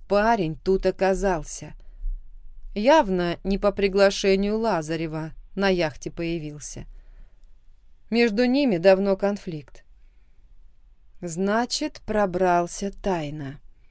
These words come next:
Только сейчас неважно. Меня колотит от напряжения только потому, что Гром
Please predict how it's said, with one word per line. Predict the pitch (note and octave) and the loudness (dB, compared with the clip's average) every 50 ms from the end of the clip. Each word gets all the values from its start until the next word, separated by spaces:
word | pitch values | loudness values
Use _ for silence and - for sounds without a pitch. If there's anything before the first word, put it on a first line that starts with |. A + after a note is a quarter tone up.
| - - - - - - - - - - - - - - - - - | -20 -20 -20 -20 -20 -20 -20 -20 -20 -20 -20 -20 -20 -20 -12 -2 2
Только | A3+ A3 G#3+ - A#3+ G3+ | 2 2 2 2 -2 -2
сейчас | - A3+ A3 F#3+ - B3+ B3 G3 - | -2 -2 -4 -2 -2 0 0 0 0
неважно. | G3+ F3+ F3+ F3 F#3+ F#3 E3 D#3 D#3 D#3 D3+ - - - - - - - - - - - - - - - - - - - - - - - - - - - | -2 -2 -2 -2 -2 -4 -4 -6 -10 -12 -14 -16 -18 -20 -20 -20 -20 -20 -20 -20 -20 -20 -20 -20 -20 -20 -20 -20 -20 -20 -20 -20 -20 -20 -20 -20 -10 -4
Меня | - A3 A3+ A#3 A#3 A#3 B3 B3 B3 A#3+ | 0 2 4 4 4 4 2 2 2 0
колотит | - - A#3 A3+ A3+ A3+ A#3+ C4 C4 A#3+ - - F3+ F3 - - - | 0 4 4 6 6 6 4 4 2 2 2 0 -2 -2 -4 -4 -4
от | F#3 F#3 - - | -2 -2 0 0
напряжения | F#3+ F#3+ - - F3+ F#3+ F#3+ F3+ F#3 G#3+ A3 A3+ G#3+ G3 F3+ E3+ D#3+ D#3+ D#3 - - - - - - - - - - - - - - - - | -2 -2 0 2 2 2 2 2 0 0 0 0 0 0 0 -2 -2 -4 -6 -8 -8 -8 -8 -8 -12 -14 -16 -16 -16 -16 -14 -14 -14 -4 2
только | - A3+ C4 B3+ - B3+ G3+ | 4 4 4 4 2 -2 -2
потому, | G3 G#3+ G#3 - G3 F#3 F3+ F#3 G3 G3+ | 0 0 2 4 4 4 4 2 0 0
что | - - - G3 F3+ | -2 -2 -2 -2 -2
Гром | E3 E3+ F#3 F#3+ G3 G3+ F#3 E3 D#3 C#3+ | -2 -2 -2 0 0 2 2 0 -2 -4